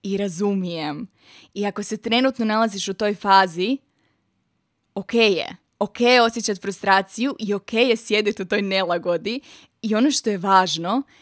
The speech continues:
je nastavit lansirat i dijelit nesavršene stranice i nesavršene vizuale i nesavršene objave, jer će te one dovesti do vizije koju imaš trenutno samo u svojoj glavi.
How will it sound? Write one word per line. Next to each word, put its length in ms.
je 160
nastavit 580
lansirat 760
i 100
dijelit 640
nesavršene 1300
stranice 680
i 40
nesavršene 920
vizuale 520
i 20
nesavršene 960
objave, 520
jer 140
će 120
te 160
one 520
dovesti 640
do 120
vizije 440
koju 220
imaš 260
trenutno 460
samo 360
u 60
svojoj 280
glavi. 420